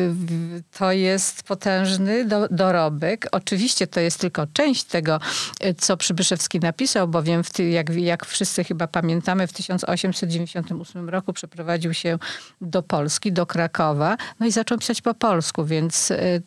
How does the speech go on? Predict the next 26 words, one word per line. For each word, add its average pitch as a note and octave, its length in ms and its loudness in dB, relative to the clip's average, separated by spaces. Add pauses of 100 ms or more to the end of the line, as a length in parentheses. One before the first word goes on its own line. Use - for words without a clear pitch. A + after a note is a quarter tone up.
(240)
cała F#3 280 2
jego F3+ 200 2
twórczość, F#3+ 580 -2 (100)
która F3+ 460 0
powstała, F3 560 0 (420)
e, F3+ 120 0
po F#3+ 160 0
tym F#3+ 220 0
okresie F#3+ 460 0
do A3+ 200 4
tysiąc E3+ 380 2
dziewięćset G3 300 2
dwudziestego F3 400 0
siódmego F3 400 0
roku, F3+ 280 -2
przypomnę, E3+ 420 0
że, E3 240 2
że E3+ 120 0
w - 60 -8
tym F3+ 160 -4
roku F3 220 -2
Przybyszewski - 600 -2
zmarł, E3 500 0 (380)
to B3+ 80 2
jest - 180 -2
twórczością, A3+ 680 0